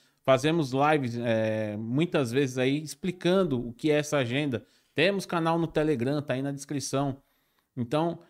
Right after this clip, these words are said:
é importante que você se mantenha informado,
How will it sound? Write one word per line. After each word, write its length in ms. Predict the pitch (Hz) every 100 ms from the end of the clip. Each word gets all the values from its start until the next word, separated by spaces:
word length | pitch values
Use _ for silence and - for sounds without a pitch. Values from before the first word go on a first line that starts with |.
| _
é 120 | -
importante 640 | 160 175 180 160 160 156 -
que 80 | 160
você 380 | 156 147 156
se 160 | 143 160
mantenha 480 | 165 147 147 147 151
informado, 600 | 147 160 160 143 127 113